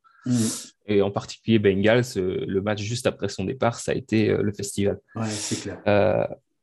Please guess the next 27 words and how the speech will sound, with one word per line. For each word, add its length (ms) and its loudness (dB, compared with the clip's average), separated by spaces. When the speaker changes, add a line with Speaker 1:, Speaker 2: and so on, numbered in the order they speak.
Speaker 2:
enfin, 160 6
moi, 280 6
c'est, 1120 0
c'est 440 -6
ce 120 -6
que 100 -4
j'espère, 440 4
en 100 0
tout 160 -16
cas, 240 -2
de, 580 2
parce 220 -2
que, 140 0
euh, 180 -4
si 180 -2
on 120 4
ajoute 300 2
les 160 6
blessures, 600 0
le, 800 2
le 120 -4
comportement 680 -4
de 100 -4
Baker 380 0
sur 300 -2
le 120 0
terrain, 400 0